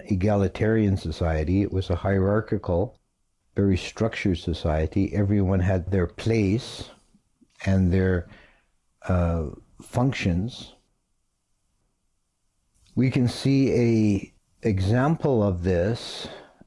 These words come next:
in its ideal form in the Sagala Sutta, where the Buddha is talking to a layperson about the best way to conduct one's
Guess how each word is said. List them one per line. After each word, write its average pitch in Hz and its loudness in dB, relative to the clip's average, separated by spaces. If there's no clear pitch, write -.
in 104 2
its 92 0
ideal 113 2
form 90 0
in 98 2
the 92 2
Sagala 104 0
Sutta, 82 -6
where 101 2
the 98 0
Buddha 104 0
is - -4
talking 107 0
to 98 0
a 95 0
layperson 95 0
about 92 -2
the 90 0
best 110 -2
way 101 0
to 98 -2
conduct 98 -2
one's 95 -2